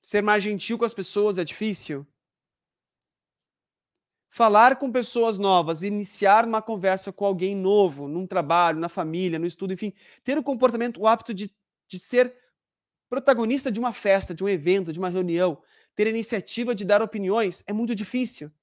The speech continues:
Então, agora que você já está no último patamar, nós estamos falando de um patamar super avançado da criação de hábitos. Agora você vai aprender como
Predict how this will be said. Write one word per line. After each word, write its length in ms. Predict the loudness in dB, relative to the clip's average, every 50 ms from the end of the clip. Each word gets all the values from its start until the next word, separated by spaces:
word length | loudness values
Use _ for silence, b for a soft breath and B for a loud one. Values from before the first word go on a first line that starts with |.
| _ _ _ _ _ _ _ _ _ _ _ _ _ _ _ _ _
Então, 320 | -12 -4 -2 0 2 2
agora 580 | 2 0 0 0 0 4 6 6 6 6 4 2
que 140 | -2 -8 -10
você 240 | -10 -8 -6 -6 -6
já 80 | -6
está 240 | -8 -6 -4 -4 -4
no 100 | -4 -4
último 320 | -2 -2 -2 -2 -4 -6
patamar, 460 | -8 -6 -6 -6 -6 -4 -2 -2 -2 -2
nós 120 | -4 -6
estamos 140 | -8 -10 -8
falando 220 | -8 -6 -6 -6
de 140 | -6 -8 -8
um 40 | -8
patamar 360 | -8 -8 -6 -4 -4 -4 -4
super 320 | -4 -8 -8 -4 -2 0
avançado 420 | 0 0 -2 -4 -4 -2 -2 -2 -2
da 100 | -2 -4
criação 300 | -6 -8 -10 -8 -10 -10
de 140 | -8 -6 -6
hábitos. 420 | -8 -8 -10 _ -20 -20 -20 _ b b b b b b b b b b b -4
Agora 400 | -2 2 4 8 8 8 8 6
você 280 | 4 -2 -4 -4 0
vai 160 | 2 2 2
aprender 440 | 2 2 0 -2 0 0 0 0 -2 _ _ _ _ -6
como 640 | 0 4 8 10 10 10 8 6 0 -4 -6 -8